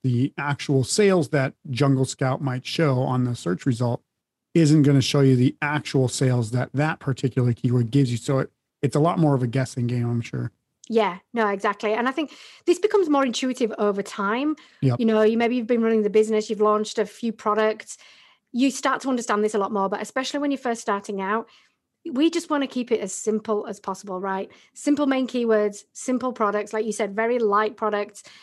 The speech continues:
Speaker 2: and very easy to understand how you're actually gonna get that organic ranking.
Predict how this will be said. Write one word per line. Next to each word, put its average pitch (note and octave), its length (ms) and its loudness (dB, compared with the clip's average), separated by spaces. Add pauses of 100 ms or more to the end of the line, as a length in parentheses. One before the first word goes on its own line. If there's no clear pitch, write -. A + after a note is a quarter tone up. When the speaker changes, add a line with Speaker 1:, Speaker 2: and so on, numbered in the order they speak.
(240)
Speaker 2:
and A3 320 2
very B3+ 280 0
easy B3+ 320 0
to A3+ 120 -6
understand G#3 480 -2
how G#3 100 -2
you're G3+ 140 -2
actually G#3 220 -4
gonna G3 160 -4
get - 180 -8
that G#3+ 140 -8
organic F#3+ 340 -10
ranking. F#3+ 440 -10